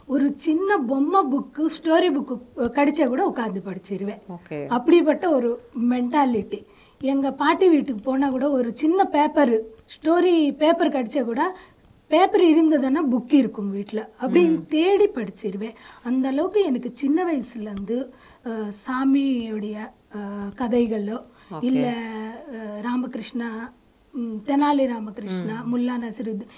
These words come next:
Speaker 1: எப்படிப்பட்ட books கிடைச்சாலும் படிச்சிருவேன். ஒரு ஏஜ் வந்தது novels, magazines,
Speaker 2: ஓகே.
Speaker 1: எப்பவுமே books இருக்கணும் எனக்கு. அந்த மாதிரி, அஹ், எனக்கு பழக்கம்.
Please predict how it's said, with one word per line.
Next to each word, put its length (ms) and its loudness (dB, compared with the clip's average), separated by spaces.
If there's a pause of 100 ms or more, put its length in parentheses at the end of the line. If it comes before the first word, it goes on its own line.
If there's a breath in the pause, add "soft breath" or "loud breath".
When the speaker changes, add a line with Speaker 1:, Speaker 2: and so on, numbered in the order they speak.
(160 soft breath)
Speaker 1:
எப்படிப்பட்ட 1000 -2
books 380 -2
கிடைச்சாலும் 600 -2
படிச்சிருவேன். 500 -12 (360 soft breath)
ஒரு 220 -2
ஏஜ் 280 2
வந்தது 420 -6
novels, 800 -4 (280)
magazines, 760 -4
Speaker 2:
ஓகே. 100 -8 (240 soft breath)
Speaker 1:
எப்பவுமே 640 4 (100)
books 200 0
இருக்கணும் 420 2
எனக்கு. 440 -8 (240)
அந்த 420 -4
மாதிரி, 580 0 (280 loud breath)
அஹ், 240 -4
எனக்கு 260 -6
பழக்கம். 540 -10